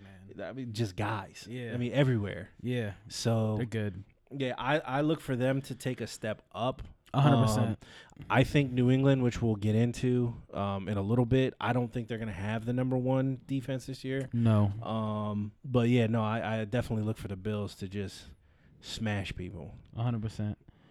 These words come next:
Speaker 1: So how about, since you just brought the Patri-, Patriots, why don't you just go ahead and get into the Patriots now?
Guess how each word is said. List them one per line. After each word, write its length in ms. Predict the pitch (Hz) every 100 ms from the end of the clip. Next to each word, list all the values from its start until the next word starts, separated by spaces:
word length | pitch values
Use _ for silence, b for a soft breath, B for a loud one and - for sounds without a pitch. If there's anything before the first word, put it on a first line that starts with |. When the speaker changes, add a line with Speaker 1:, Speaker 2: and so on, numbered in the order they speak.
| b b b
Speaker 1:
So 480 | - 139 127 120 -
how 220 | - 139
about, 540 | 160 175 170 160 - -
since 180 | 170 165
you 60 |
just 160 | 165 143
brought 180 | 160 -
the 60 |
Patri-, 400 | 117 156 127 123 -
Patriots, 420 | 156 156 131 113
why 80 | 131
don't 100 | 147
you 60 | 147
just 120 | 135
go 80 | 135
ahead 120 | 139
and 60 | 123
get 100 | 127
into 140 | 131
the 60 | 123
Patriots 400 | 139 127 123 117
now? 220 | 127 101